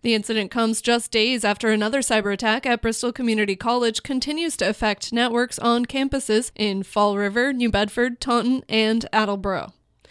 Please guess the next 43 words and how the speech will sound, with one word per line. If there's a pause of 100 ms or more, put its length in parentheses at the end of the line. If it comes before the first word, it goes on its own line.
(520)
A
thirty-seven-year-old
man
was
rushed
to
the
hospital
after
a
shooting
in
Fall
River
Monday
night. (280)
Police
say
the
shooting
happened
near
Pittman
Street
and
injured
the
victim's
left
side. (340)
He
was
later
released
after
treatment
at
Saint
Luke's
Hospital
in
New
Bedford.